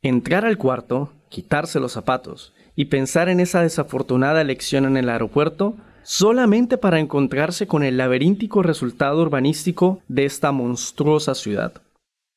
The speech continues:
En este punto, el colchón, por muy duro que sea, sabe a gloria. Juan ya tenía la vena brotando en su frente, pero como dice el refrán, cada día con su afán,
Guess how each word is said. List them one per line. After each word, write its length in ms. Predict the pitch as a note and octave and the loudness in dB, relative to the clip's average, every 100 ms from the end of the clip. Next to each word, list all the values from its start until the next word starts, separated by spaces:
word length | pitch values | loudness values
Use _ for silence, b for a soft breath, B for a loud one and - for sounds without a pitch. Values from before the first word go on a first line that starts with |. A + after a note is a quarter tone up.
| _ | _
En 120 | - C3+ | -2 0
este 240 | D3 D3+ | 0 -2
punto, 560 | - F3+ F3 - G2+ - _ | 0 2 2 -2 -10 -14 _
el 180 | B2 A#2+ | -4 -2
colchón, 560 | B2 A2+ - C#3+ A#2+ - _ | -2 -2 -2 -2 -2 -8 _
por 200 | A2 G#2+ | -4 0
muy 300 | B2+ F3+ A3+ | 4 4 4
duro 240 | E3+ D#3+ | 2 2
que 120 | D#3+ B2+ | 0 -2
sea, 420 | C3+ C#3+ D#3+ b b b b | 0 0 -2 b b b b
sabe 360 | - C3+ B2+ | -4 -2 -2
a 40 | G#2+ | -4
gloria. 440 | G2 F#2+ G#2+ - _ _ _ _ _ _ _ _ _ _ _ | -6 -6 -10 -12 _ _ _ _ _ _ _ _ _ _ _
Juan 380 | - E3+ A#3 | 0 2 4
ya 140 | G3 G3 | 2 2
tenía 460 | G3 F3+ F#3+ G3 F3+ | 4 4 4 4 2
la 120 | D3 | 0
vena 360 | B2+ D#3 E3+ | 0 2 2
brotando 580 | D#3 C3 B2+ C3+ C#3+ C3 | 2 0 0 -2 0 0
en 60 | B2+ | -2
su 140 | A2 | -4
frente, 540 | G2 A2 G#2 G#2+ G#2 - _ _ _ _ | -6 -4 -4 -6 -10 -12 _ _ _ _
pero 220 | - G#2 G2 | -6 -4 0
como 200 | F#2+ F#2+ | 0 2
dice 220 | A#2+ C#3 | 2 0
el 80 | C3 | 0
refrán, 560 | D3 D3 E3 E3+ E3+ b b b _ | 0 0 0 -2 -6 b b b _
cada 300 | - F#3 F3+ | 0 2 4
día 180 | E3+ D#3+ | 2 0
con 140 | C#3 | -2
su 120 | B2 A2+ | -6 -6
afán, 380 | - A#2 G2+ | -4 -6 -6